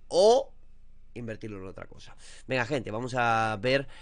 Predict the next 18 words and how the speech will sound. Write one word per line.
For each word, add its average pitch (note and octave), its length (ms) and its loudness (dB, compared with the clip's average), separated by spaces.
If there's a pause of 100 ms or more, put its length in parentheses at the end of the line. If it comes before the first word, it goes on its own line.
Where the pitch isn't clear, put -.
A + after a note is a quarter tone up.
(560)
al F#3+ 140 12
entrenador G3+ 480 12
argentino F#3 480 6
del F3 100 10
Atlético E3+ 300 6
de D#3+ 80 8
Madrid, E3+ 320 8
rueda G3+ 160 8
de G3 80 8
prensa F#3+ 400 0
cortita, E3+ 640 -2
el F3 100 0
vídeo D#3+ 240 2
dura F3 240 6
ocho D#3+ 180 4
cuarenta D#3 300 2
y C#3 100 2
tres E3+ 380 2